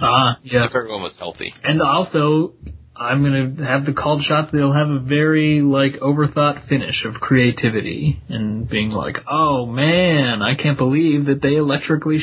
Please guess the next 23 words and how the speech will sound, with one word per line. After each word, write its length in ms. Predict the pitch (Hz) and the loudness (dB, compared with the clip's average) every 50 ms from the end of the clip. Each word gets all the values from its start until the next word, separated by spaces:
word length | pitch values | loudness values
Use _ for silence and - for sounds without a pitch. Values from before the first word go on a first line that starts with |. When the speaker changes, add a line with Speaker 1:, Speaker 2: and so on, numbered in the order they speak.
| - | 0
Speaker 1:
shocked 380 | - 120 127 143 147 - - - | -2 0 0 0 -2 -4 -4 -2
the 80 | 175 165 | -2 0
belt 580 | 156 156 160 190 220 240 220 196 143 127 - - | 0 0 0 0 2 0 2 0 0 -2 -2 -2
and 240 | 139 135 147 165 185 | 0 0 2 0 2
ro-, 180 | 190 185 185 | 0 0 0
the 100 | 190 185 | 0 -2
poor 280 | 180 - - 240 233 226 - - | -4 0 -2 -2 0 0 -6 -4
Speaker 2:
<laughs> 60 | - | -2
Speaker 1:
Roman 180 | 202 208 - - | -2 0 0 2
Reigns 380 | 175 185 202 208 214 185 156 - | 2 2 2 2 2 0 -2 0
is 140 | - 175 175 | 0 0 0
gonna 200 | 190 190 160 226 | 2 2 0 0
win." 960 | 233 220 226 240 254 294 - 320 - 113 98 - 87 67 62 - - 165 - - - - _ _ _ _ _ - - | 0 0 0 0 0 0 -2 -2 -2 -2 -2 -4 -6 -8 -12 -12 -10 -10 -10 -10 -12 -20 _ _ _ _ _ -8 -4
Speaker 2:
That 180 | 165 170 - - | -4 -4 -4 -4
T 140 | - 202 220 | -4 -4 -4
V 120 | 196 170 156 139 | -4 -6 -10 -10
blew 220 | 156 151 180 190 196 | -6 -4 -4 -2 -2
up 160 | 226 240 - | -2 -2 -2
again. 380 | 202 123 113 101 76 - 139 | -4 -2 0 -2 -2 -2 -2
Speaker 1:
Exactly. 280 | - 120 123 - - 208 | 0 2 2 2 2 2
Speaker 2:
Damn 100 | 233 226 | 0 0
it. 60 | - | 0
Speaker 1:
Oh, 260 | 196 196 - - - | 0 -2 -2 -4 -8